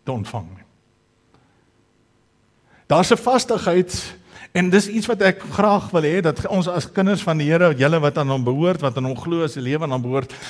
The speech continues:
vir julle self moet vat, want ek vind dat ons in die, in die, die teologie van genade baie goed nie verstaan nie. En een van die dinge wat ons nie verstaan nie,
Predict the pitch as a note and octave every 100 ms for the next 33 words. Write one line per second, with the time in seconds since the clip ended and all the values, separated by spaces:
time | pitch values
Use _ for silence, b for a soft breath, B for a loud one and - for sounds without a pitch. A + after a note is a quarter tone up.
0 | B B F3 E3 E3 D#3+ - G#3+ G#3 G3
1 | C#3+ G#3 F#3 E3+ D3 D3+ - B3 G3+ F3+
2 | B B B B - G#3 G#3+ G3+ F#3 E3+
3 | - B D#3 D#3 C#3+ F3 D3+ - G3 F3+
4 | - A#3 A3 G3 - D#3+ D3 F3+ F3 D3
5 | D3 B B B - D3 A#3+ A#3 A3 G#3+
6 | F3+ G#3 E3+ D3+ - A#3+ A3+ C#3 B2+ E3
7 | B3 B3 A3+ F#3 F#3+ G3+ G3 F3+ D#3+ F3+
8 | D3 B2+ A#3 A#3 G#3 D3